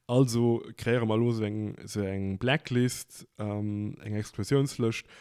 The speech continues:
wo dann halt all die Firmen drauf kommen, die wir nicht gut fanden. Und die Liste zwanzig zweiundzwanzig wären du, äh, ich meine, hundertsiebenunddreißig Firmen drauf, mittlerweile sind es da ein paar mehr. Es sind die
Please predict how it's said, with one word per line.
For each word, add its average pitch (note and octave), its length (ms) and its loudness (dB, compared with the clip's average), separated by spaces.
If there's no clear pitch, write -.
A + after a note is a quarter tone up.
wo B2+ 100 -2
dann A#2 200 4
halt A#2 140 2
all A2 140 0
die A#2 100 0
Firmen A2 300 -2
drauf A2 200 -4
kommen, G2 380 -4
die G2+ 400 -2
wir G2 140 -6
nicht G#2+ 220 0
gut B2 180 2
fanden. F2+ 380 -6
Und A2 420 2
die A#2 100 -2
Liste C3+ 720 4
zwanzig A#2+ 280 -4
zweiundzwanzig B2 760 -2
wären A2+ 400 0
du, A#2 640 2
äh, G#2 320 -6
ich A2+ 100 -10
meine, A2+ 220 -2
hundertsiebenunddreißig A#2+ 920 -2
Firmen A#2+ 440 -2
drauf, A2+ 220 0
mittlerweile A#2 720 2
sind A#2 240 -2
es G#2+ 100 -2
da G2+ 120 -2
ein - 140 -14
paar F#2+ 220 -6
mehr. A2+ 460 2
Es A2 140 -6
sind D#3+ 380 2
die A#2+ 220 -8